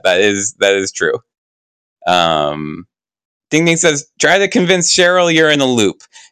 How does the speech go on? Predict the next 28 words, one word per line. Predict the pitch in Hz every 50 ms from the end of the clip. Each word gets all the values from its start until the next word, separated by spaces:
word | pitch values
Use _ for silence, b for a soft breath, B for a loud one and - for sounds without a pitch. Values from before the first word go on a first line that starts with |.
| B -
Oh, | - 135 143 131 110 - -
I | 127 165
think | 165 - 214 233 311 -
Cheryl's | - - - 180 180 190 190 175 147 135
not | 139 139 139 139 131 - -
around | 104 104 98 98 101 107 113 127 127 120 110
in | 101 92 90 90
this | 87 85 82 - -
one. | 92 87 82 80
I | 80 92
think | - 120 117 117
she's, | - - 123 110 - - -
uh, | - - 98 98 98 90 87 85 80 78 71
she's | - - - - 104 98
on | 98 - 107
a | 101 87
trip | - - - - 104 98 - _ -
right | 80 78 67 - _
now. | - 76 67 55 - - - _ _ _ _ _ _ _ _ _ _ _ _ _ _ _ _ _ _ _ _ _ _ _ _ _ _ _ _ _ _ _
So | - - - 110
I, | 110 110 107 78 78 110
I, | 110 110 110 110 98 - 98 101
that | 107 117 123
is | 139 143 131 120 117
un-, | 123 127 127 120 101 107 92
very | 104 113 117 123 131 135 127
unfortunate. | 120 110 107 101 95 107 101 101 113 120 - 131 127 139 147 151 143 - _ _ _ _ _ _ _ _ _ _ _ _ _ _ _ _ _ _ _ _ _ _ _ _ -
Uh, | 95 98 98 92 92 90 87 85 85 80 78 73